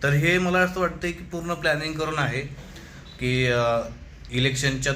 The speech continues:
मुहूर्तावरती सरकारकडे काही लोकांच्या अपेक्षा असतात, त्या अपेक्षा जर पूर्ण नाही झाल्या तर एखाद्या, अ, नेतृत्वामुळे पूर्ण समाजाचं भ-, समाज हा बहिष्कार टाकतो किंवा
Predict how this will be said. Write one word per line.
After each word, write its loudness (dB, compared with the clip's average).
मुहूर्तावरती 0
सरकारकडे 0
काही 2
लोकांच्या -2
अपेक्षा -4
असतात, -4
त्या 2
अपेक्षा -2
जर 0
पूर्ण -2
नाही 0
झाल्या 2
तर 2
एखाद्या, 4
अ, -2
नेतृत्वामुळे 0
पूर्ण -4
समाजाचं 0
भ-, -4
समाज 2
हा 6
बहिष्कार 0
टाकतो -2
किंवा 2